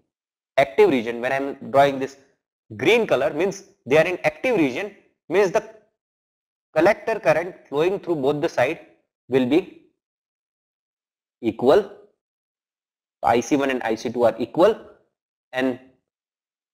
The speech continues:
they have to be equal to I E E by two if my common mode voltage is equal, because it has to follow the K C L. If I am,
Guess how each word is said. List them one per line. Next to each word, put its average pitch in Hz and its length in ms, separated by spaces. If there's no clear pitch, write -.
they 117 100
have 131 260
to 165 100
be 170 100
equal 113 380
to 156 240
I 110 120
E 113 180
E 127 400
by 110 180
two 107 280
if 147 160
my 135 120
common 127 360
mode 131 140
voltage 107 320
is 127 220
equal, - 280
because 131 480
it - 140
has 127 200
to - 80
follow 123 300
the 143 160
K 175 100
C 139 200
L. 92 60
If 175 120
I 175 120
am, 170 140